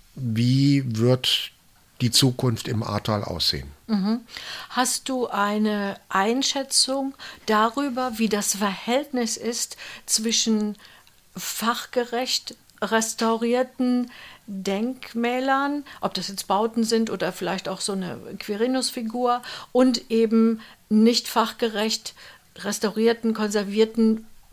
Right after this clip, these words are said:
Speaker 2: ich sag mal sanierten, äh, Dingen?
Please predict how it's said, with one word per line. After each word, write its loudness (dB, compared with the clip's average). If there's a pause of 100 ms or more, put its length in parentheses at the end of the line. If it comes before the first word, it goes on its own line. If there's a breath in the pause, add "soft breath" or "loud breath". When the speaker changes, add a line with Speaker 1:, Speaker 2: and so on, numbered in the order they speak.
(520)
Speaker 2:
ich -4
sag -2
mal 0
sanierten, 0 (460)
äh, -6 (800)
Dingen? 2